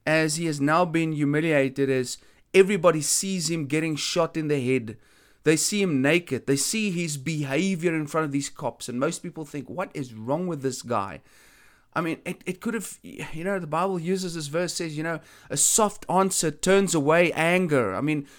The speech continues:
could, could Len not have done something like that? And the whole evening could have turned out differently if he just dropped his aggression. Ladies and gentlemen, aggression never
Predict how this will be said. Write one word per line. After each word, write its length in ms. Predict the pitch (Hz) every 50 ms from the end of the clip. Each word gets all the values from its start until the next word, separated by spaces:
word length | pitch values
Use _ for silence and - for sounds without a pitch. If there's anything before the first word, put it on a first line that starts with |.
| - - -
could, 260 | - 214 175 - -
could 180 | - 214 156 147
Len 220 | 165 190 208 208
not 140 | 202 214 208
have 200 | 202 170 139 123
done 300 | 151 156 170 190 190 180
something 480 | - - 202 190 196 180 190 190 185
like 260 | 175 170 170 170 160 143
that? 460 | 123 131 160 180 165 135 - - -
And 300 | 139 139 143 143 127 - - - - -
the 140 | 151 165 156
whole 280 | 165 170 196 220 226 -
evening 580 | - 214 214 214 214 190 175 160 160 160 160
could 140 | - 170 165
have 140 | 160 - -
turned 220 | - 196 185 175
out 200 | 175 156 131 127
differently 800 | 135 180 220 214 - 202 196 170 139 - - 113 104 110 120 139
if 200 | - - 156 -
he 100 | 190 175
just 400 | 139 135 196 208 196 - - 131
dropped 520 | 127 123 123 143 165 170 - - - - - _ _ _ _ _ _
his 560 | _ 160 160 175 156 143 139 143 143 - - - _ _ _ _ _ _ _ _ -
aggression. 840 | 208 202 175 - 202 214 240 240 - - 240 220 190 147 110 - - _ _ _ _ _ _
Ladies 320 | - 185 226 247 262 247 -
and 140 | 247 220 160
gentlemen, 580 | 160 175 175 170 156 135 117 104 113 123 131 - _ _ _ _ _ -
aggression 840 | 180 165 147 - 151 156 190 196 190 - - 180 160 135 120 104 - - _ _ _ -
never 640 | 135 143 151 170 185 196 185 185 208 208 196 185